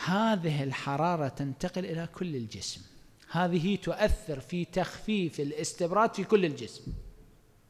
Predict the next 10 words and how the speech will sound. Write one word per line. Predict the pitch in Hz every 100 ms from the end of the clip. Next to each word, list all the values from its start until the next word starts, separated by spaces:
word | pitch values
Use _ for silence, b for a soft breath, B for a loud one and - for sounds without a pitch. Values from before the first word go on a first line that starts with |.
| - - _ _ _ _ _ _ _ _ _ _ _ -
هذا | 202 208
أيضًا | 196 185 180 175 196 190 - - _ _ B B B B B B
ما | 151 151
يؤكده | 151 151 156 - 208 208 190 202 175
بعض | 165 165
الأطباء | 165 147 151 139 143 135
القدامى، | 143 - 127 123 117 113 147 - - - - - - - - _ _ B B B B B B 226
وثبت | 240 285 262
أيضًا | 240 214
بالتجربة | 190 - 156 123 123